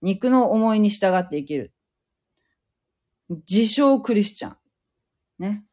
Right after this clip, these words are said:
それは、キリストの福音ではなくて別の福音を信じている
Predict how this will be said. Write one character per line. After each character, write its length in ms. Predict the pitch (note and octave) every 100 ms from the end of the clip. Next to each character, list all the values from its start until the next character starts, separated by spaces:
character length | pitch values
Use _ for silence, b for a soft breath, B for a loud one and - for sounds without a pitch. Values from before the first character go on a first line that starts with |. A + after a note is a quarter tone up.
| _ _ _ _ _ _ _ _ _ _ _ _ _ _ _ _ _
そ 140 | - B3
れ 120 | C4
は、 400 | C#4 C#4 E3 -
キ 140 | - C#4
リ 140 | E4+
ス 100 | -
ト 120 | D4+
の 140 | C#4+ D4
福 260 | - C4+
音 120 | C4+
で 80 | C4
は 100 | A#3+
な 120 | A#3
く 60 | B3
て 80 | F3
別 200 | F#3 G#3
の 120 | A3
福 240 | G#3+ G#3+
音 80 | G#3+
を 60 | G#3+
信 260 | A#3+ A#3+
じ 140 | G#3 G3+
て 180 | F3 E3+
い 40 |
る 260 | E3+ D#3+